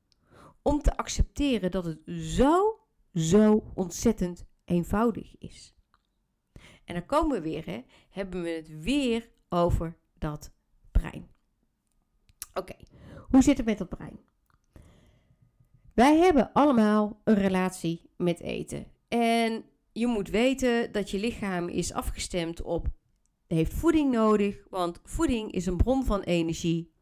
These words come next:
Die heb je nodig om te overleven. Dus het lichaam wil gewoon heel graag ook dat jij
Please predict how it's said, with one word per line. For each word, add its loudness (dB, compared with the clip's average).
Die -4
heb 0
je 0
nodig 4
om 0
te -6
overleven. 0
Dus -2
het -4
lichaam -4
wil 0
gewoon 2
heel 0
graag -6
ook -4
dat -4
jij -8